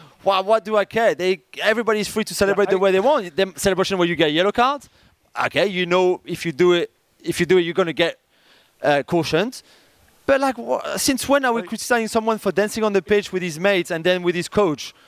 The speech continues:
Speaker 2: I have to say, this is a story where I think we in the media create stories to fill airtime because there's nice visuals to go with them.
Speaker 1: Really?
Speaker 2: I think that, honestly, other than Roy Keane, right,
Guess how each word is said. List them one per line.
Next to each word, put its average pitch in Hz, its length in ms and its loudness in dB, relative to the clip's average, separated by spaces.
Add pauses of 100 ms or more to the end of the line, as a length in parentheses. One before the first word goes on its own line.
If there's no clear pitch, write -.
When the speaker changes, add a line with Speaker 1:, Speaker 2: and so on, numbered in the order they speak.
(120)
Speaker 2:
I 170 100 2
have 220 140 -2
to - 80 -18
say, 156 80 -12
this 143 220 -14
is 285 60 -14
a 302 60 -10
story 127 480 -2
where 123 320 -2
I 127 80 0
think 165 400 -6 (240)
we 180 240 0
in 202 120 -2
the 156 80 -2
media 113 540 -2 (460)
create 170 500 -2
stories 131 540 -6
to 139 120 -2
fill 131 340 -4
airtime 113 580 -4 (220)
because 143 220 -2
there's 131 160 -6
nice 139 200 -2
visuals 120 520 -6
to - 40 -10
go 113 160 -2
with 107 280 -4
them. 98 140 -10
Speaker 1:
Really? 180 300 2
Speaker 2:
I 269 60 0
think 233 120 -6
that, 190 100 -14 (220)
honestly, 240 300 0
other 247 220 0
than 294 180 -8
Roy 220 200 0
Keane, 127 420 -6 (760)
right, 165 280 0